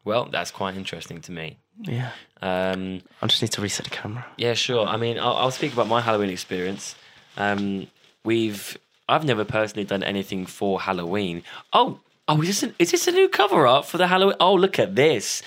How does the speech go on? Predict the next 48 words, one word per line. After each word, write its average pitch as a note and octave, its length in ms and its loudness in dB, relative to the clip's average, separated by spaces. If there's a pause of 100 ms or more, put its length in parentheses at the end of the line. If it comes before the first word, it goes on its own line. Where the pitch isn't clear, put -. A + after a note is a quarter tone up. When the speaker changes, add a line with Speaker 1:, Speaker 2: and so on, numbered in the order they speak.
(260)
Speaker 1:
As - 60 -6
you D#3 80 -2
can B2+ 160 -2
see, B2+ 360 0
there C3 120 6
are B2 60 6
lots B2+ 260 2
of A2 180 0
webs C#3+ 340 2
and, A2+ 200 2
uh, G#2+ 140 4 (240)
and G#2 280 0
bats - 360 2
and A#2+ 80 -4
a G#2+ 40 -2
big B2+ 220 -4
makeshift C3 560 0
pot B2 240 4
art, B2 280 4
but G#2+ 140 -2
it's, G#2+ 160 -6
uh, A#2 40 4
it's A#2 180 0
actually D#3 260 0
orange. C3+ 560 0 (440)
Um, G#2+ 360 2
and G#2+ 100 -2
it's, C3 180 -4
the A#2 140 -6
top - 300 -4
right, B2+ 160 2
there's A#2+ 120 -4
a A#2+ 40 -4
nice A2+ 260 -2
spider. A2+ 540 2 (100)
So, G2+ 300 0
uh, G2+ 140 0 (420)
this C#3+ 160 -2
is C#3 120 0
a, C3 240 6 (160)
like B2 160 0
I B2 40 -2
said, B2 180 0
a A2+ 60 2
Halloween B2 600 2
themed G2+ 380 -2
one. F2+ 240 -4 (100)
Um, G2 220 -2